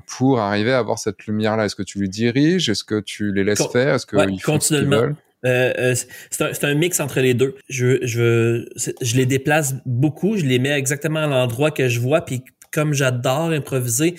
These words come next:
Speaker 2: puis que j'adore sentir le moment dans le moi, c'est important, moi, que je les place vraiment au moment. Puis souvent, ça va arriver qu'on va marcher, qu'on va marcher, puis à un moment, on s'arrête, puis OK, non, on continue à marcher. Puis là, j'ai, je
Speaker 1: Hmm.
Speaker 2: veux vraiment avoir la shot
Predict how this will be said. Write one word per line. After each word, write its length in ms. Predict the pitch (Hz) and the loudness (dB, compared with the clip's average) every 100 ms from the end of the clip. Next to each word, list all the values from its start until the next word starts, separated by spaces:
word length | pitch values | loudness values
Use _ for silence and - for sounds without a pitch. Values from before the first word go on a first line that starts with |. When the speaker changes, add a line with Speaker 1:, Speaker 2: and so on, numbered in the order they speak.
| - - - | -10 -20 -8
Speaker 2:
puis 80 | 113 | -2
que 40 | |
j'adore 440 | 120 117 120 135 127 | 0 2 2 2 0
sentir 720 | - 139 123 117 160 165 175 | -2 -2 -2 0 0 2 2
le 120 | 160 | 2
moment 240 | 143 156 | 2 0
dans 120 | 147 135 | 0 0
le 60 | |
moi, 220 | 135 170 185 - - | 0 -2 -4 -12 -20
c'est 140 | - 123 | -4 -2
important, 340 | 120 117 151 | -2 -2 0
moi, 140 | 151 143 | 0 2
que 60 | |
je 40 | 127 | 2
les 100 | 123 | 0
place 300 | 131 135 131 | 0 0 0
vraiment 320 | 127 131 143 | 0 0 0
au 140 | 135 127 | 2 2
moment. 260 | 120 123 | 2 0
Puis 140 | 131 123 | -2 -4
souvent, 320 | - 135 165 | -2 0 0
ça 120 | 147 | 0
va 100 | 123 | 0
arriver 200 | 117 143 | 0 -2
qu'on 140 | 131 | 0
va 80 | 120 | -2
marcher, 260 | 117 110 143 | -2 -4 -2
qu'on 80 | 131 | -2
va 40 | |
marcher, 220 | 110 101 131 | -2 -2 -2
puis 100 | 131 | 0
à 20 | |
un 40 | |
moment, 180 | 120 131 | 0 0
on 40 | |
s'arrête, 380 | 131 123 117 135 | 0 -2 -2 -4
puis 200 | - 110 - - - - - _ - 202 | -4 -10 -12 -10 -8 -10 -14 _ -6 -4
OK, 180 | - 156 | -2 0
non, 160 | 135 | 0
on 60 | 127 | 0
continue 360 | 170 147 147 | 0 -2 -2
à 20 | 127 | -4
marcher. 300 | - - - _ | -4 -6 -6 _
Puis 100 | 131 | -2
là, 80 | 127 | -2
j'ai, 160 | 123 - | -2 -6
je 180 | 127 | -6
Speaker 1:
Hmm. 100 | 113 | 0
Speaker 2:
veux 100 | 117 | 2
vraiment 340 | 123 131 151 165 | 2 2 0 0
avoir 460 | 139 127 135 143 139 110 | -2 0 2 0 0 0
la 320 | 120 127 143 | 0 2 0
shot 280 | - 165 | -2 -2